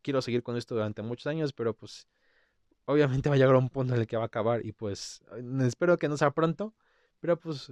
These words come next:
al final ustedes que nos escu-, no, me escuchan, que escuchen este hermoso podcast, pues, disfrútenlo ahorita que,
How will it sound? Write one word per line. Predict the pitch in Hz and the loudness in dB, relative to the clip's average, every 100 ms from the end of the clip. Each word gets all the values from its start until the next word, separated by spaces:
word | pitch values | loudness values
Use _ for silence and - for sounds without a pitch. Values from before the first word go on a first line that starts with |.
| - | -6
al | 127 | -2
final | 131 139 | 2 4
ustedes | 143 151 143 - | 2 2 -2 0
que | 120 110 | -2 -2
nos | 104 | -4
escu-, | 104 - - | -6 -16 -16
no, | 120 110 | -10 -8
me | 107 110 107 | -6 -6 -8
escuchan, | - 175 - 156 156 | -4 -4 -2 -4 -4
que | 143 | -8
escuchen | 143 - 127 | -14 -14 -10
este | 117 123 | -6 -4
hermoso | 113 110 110 | -4 -4 -4
podcast, | 139 139 131 139 - | -2 -2 -6 -8 -10
pues, | 107 - - | -16 -16 -12
disfrútenlo | 127 - 285 302 202 | -8 -2 0 2 2
ahorita | 139 143 107 | 2 0 -4
que, | - 123 | -4 -6